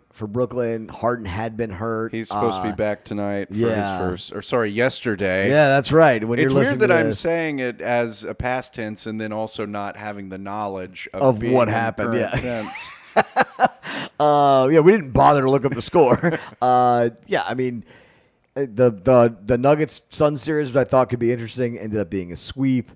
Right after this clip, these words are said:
Speaker 1: Uh, I don't know. I just don't get that invested in the Clippers for some reason. Like, I don't find it to be
Speaker 2: I don't
Speaker 1: that
Speaker 2: care about another Los
Speaker 1: entertaining.
Speaker 2: Angeles team. Los
Speaker 1: Yeah.
Speaker 2: Angeles doesn't need anything else.
Speaker 1: No.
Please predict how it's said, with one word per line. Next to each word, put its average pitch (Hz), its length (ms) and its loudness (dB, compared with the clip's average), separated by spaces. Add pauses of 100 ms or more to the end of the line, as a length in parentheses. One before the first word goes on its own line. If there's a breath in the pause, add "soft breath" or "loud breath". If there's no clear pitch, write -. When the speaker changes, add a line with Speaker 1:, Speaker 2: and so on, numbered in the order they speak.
(380 soft breath)
Speaker 1:
Uh, 95 880 -2 (160)
I 131 160 4
don't 170 100 2
know. 151 160 4
I 135 100 2
just 123 240 -4
don't 131 160 0
get 127 160 -4
that 131 140 -2
invested 104 500 -4
in 123 80 -4
the 101 100 -8
Clippers 165 720 -4
for 175 140 -6
some 185 260 -4
reason. 175 400 -2
Like, 101 220 -6
I 90 100 -8
don't 101 240 -6
find 98 300 -10
it 92 120 -14
to 95 100 -14
be - 40 -14
Speaker 2:
I 117 60 -2
don't 143 200 -2
Speaker 1:
that 139 40 -10
Speaker 2:
care 135 180 -2
about 127 160 0
another 117 280 -2
Los 107 260 0
Speaker 1:
entertaining. 107 80 -6
Speaker 2:
Angeles 101 340 -10
team. 120 360 -8
Los 110 200 -8
Speaker 1:
Yeah. 123 100 -6
Speaker 2:
Angeles 117 320 -6
doesn't 107 260 -8
need 110 120 -6
anything 101 360 -10
else. 113 520 -6
Speaker 1:
No. 104 300 -4